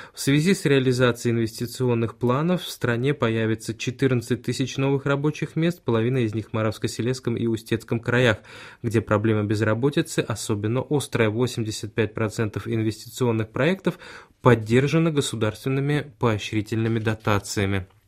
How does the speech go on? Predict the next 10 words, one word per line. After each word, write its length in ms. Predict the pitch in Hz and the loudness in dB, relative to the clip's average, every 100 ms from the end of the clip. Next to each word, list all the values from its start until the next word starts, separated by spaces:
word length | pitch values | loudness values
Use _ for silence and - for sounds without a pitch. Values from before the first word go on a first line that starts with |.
| _ _ _ _ _ _ - - - - - | _ _ _ _ _ _ -20 -18 -16 -16 -10
В 60 | |
тюремные 440 | - 151 147 135 135 | 4 8 8 8 4
стены 360 | - - 110 | 2 4 4
после 420 | 98 110 - 120 - | 4 0 2 2 2
совершения 680 | - 117 113 - 120 110 107 | 2 0 0 2 2 4 4
тех 300 | - 120 120 | 4 4 4
или 140 | 110 | 2
иных 260 | 110 117 - | 4 2 0
уголовных 500 | 104 107 110 107 - | 0 0 2 0 0
правонарушений 760 | 107 104 110 123 - 170 165 | 0 2 2 2 4 4 4